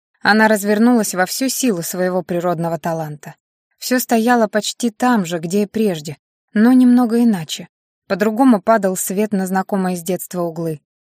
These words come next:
Как-то не так лежали старые покрывала на креслах,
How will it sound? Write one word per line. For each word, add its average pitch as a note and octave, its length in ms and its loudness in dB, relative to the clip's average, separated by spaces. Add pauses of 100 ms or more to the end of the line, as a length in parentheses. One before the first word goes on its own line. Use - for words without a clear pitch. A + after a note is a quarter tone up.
(180)
Как-то A#3+ 260 0
не A3 160 2
так B3 220 -2
лежали G#3+ 340 -2
старые A3 420 -2
покрывала G3+ 540 -2
на F3+ 160 -4
креслах, F3+ 600 -10